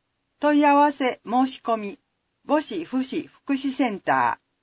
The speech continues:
ー。電話、ファックス、二五の一一三三。メール、ビーオーエスエイチアイアットマークティーハイフン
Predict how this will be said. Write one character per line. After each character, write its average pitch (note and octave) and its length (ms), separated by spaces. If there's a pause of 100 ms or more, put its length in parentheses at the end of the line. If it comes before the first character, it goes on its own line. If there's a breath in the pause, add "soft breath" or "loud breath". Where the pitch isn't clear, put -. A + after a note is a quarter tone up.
(400)
ー。 - 40
電 D4 260
話、 D4 200 (120)
フ C4+ 60
ァ C#4 60
ッ - 40
ク - 160
ス、 - 280 (240)
二 C#4 260
五 B3 240
の D#3 320
一 C4+ 400
一 C#4 300
三 F#3+ 320
三。 C#3+ 340 (1040)
メ C#4 300
ー C4 60
ル、 B3+ 260 (460)
ビ C#4+ 240
ー D4 100
オ A#3 240
ー - 80
エ G3+ 140
ス B3+ 180 (100)
エ C4 120
イ C4 80
チ C4 200
ア A3 120
イ D3+ 160 (100)
ア F3+ 80
ッ G#3 60 (100)
ト C4 120
マ B3+ 200
ー E3 80
ク - 280 (220)
テ C#4 80
ィ G#3 180
ー - 40 (180)
ハ C4 200
イ A#3+ 80
フ - 180
ン C#3+ 200